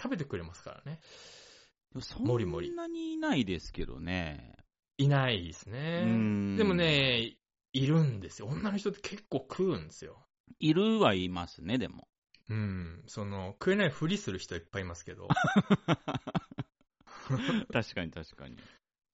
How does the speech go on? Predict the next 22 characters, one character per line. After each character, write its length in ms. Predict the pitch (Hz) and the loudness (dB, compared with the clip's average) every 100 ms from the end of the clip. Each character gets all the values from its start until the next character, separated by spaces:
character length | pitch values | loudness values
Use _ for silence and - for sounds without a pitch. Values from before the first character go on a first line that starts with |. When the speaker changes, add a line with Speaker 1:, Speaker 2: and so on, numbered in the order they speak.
| _ | _
Speaker 1:
結 220 | - 214 _ _ | -8 -8 _ _
構 140 | - 170 | -4 -2
食 220 | 147 139 | 0 -2
え 40 | |
な 40 | 113 | 0
い。 20 | |
男 520 | 90 147 - 214 - | -2 -2 -2 -4 0
よ 60 | 226 | 0
り 60 | |
食 220 | 127 - 120 | 0 -4 -6
う 20 | |
人 180 | - 87 | -6 -10
い 60 | |
っ 40 | 95 _ | -12 _
ぱ 80 | - | -10
い 60 | 185 | -6
い 20 | |
ま 60 | 226 | -6
す 80 | - | -6
か 100 | - | -12
ら 120 | |
ね。 80 | 92 | -12